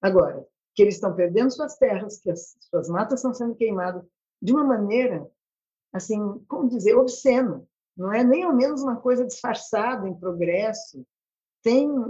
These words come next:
voracidade do agro e tem maldade mesmo. Tem esse, esses são sub-brasileiros, são sub-raça, que se danam. É muito revoltante. É muito revoltante. Eu fico triste só de falar nisso.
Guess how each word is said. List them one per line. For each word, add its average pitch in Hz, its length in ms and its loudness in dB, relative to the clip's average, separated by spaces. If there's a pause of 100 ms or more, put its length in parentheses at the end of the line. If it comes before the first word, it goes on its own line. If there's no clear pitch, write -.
(240)
voracidade 185 920 -2
do 196 140 0
agro 175 580 -4 (640)
e 233 120 0
tem 254 320 2
maldade 254 880 -4
mesmo. 165 400 -6
Tem 240 220 0
esse, - 400 -6
esses 226 260 -4
são 285 160 -6
sub-brasileiros, 294 1040 0
são 190 140 -10
sub-raça, 262 720 -4
que - 180 -20
se 294 100 -4
danam. 220 520 0 (760)
É 196 60 4
muito 247 340 6
revoltante. 185 640 -6 (560)
É 185 80 2
muito 233 280 4
revoltante. 214 480 -2
Eu 170 60 -10
fico 185 180 -14
triste 196 320 -10
só 220 120 -6
de 208 140 -8
falar 190 320 0
nisso. - 320 -10